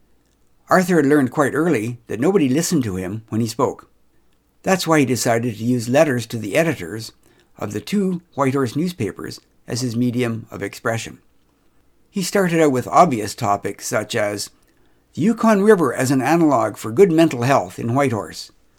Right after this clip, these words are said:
and the effect of long summer sunlight on our mental health, and the buckbrush of our minds.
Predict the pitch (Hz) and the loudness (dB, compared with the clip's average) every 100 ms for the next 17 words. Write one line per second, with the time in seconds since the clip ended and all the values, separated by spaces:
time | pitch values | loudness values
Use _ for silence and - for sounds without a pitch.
0 | _ _ _ _ _ _ _ - 104 104 | _ _ _ _ _ _ _ -8 -6 -4
1 | 101 - _ _ _ _ _ _ - 147 | -6 -10 _ _ _ _ _ _ -2 0
2 | 135 - 226 - 135 120 - 143 185 208 | 2 0 0 -4 -6 -6 -6 2 4 4
3 | 196 170 190 175 131 170 165 113 98 - | 2 2 2 2 4 4 4 2 0 -2
4 | 135 127 139 120 113 135 107 104 - _ | 0 2 0 -2 -2 0 0 -2 -14 _
5 | _ _ _ _ _ _ _ _ _ _ | _ _ _ _ _ _ _ _ _ _
6 | _ - 123 123 123 113 - _ _ _ | _ -4 0 2 0 -4 -8 _ _ _
7 | _ _ 147 180 196 - 196 175 165 156 | _ _ 2 4 4 4 2 2 0 2
8 | 143 160 131 104 92 - | 4 4 4 0 -8 -14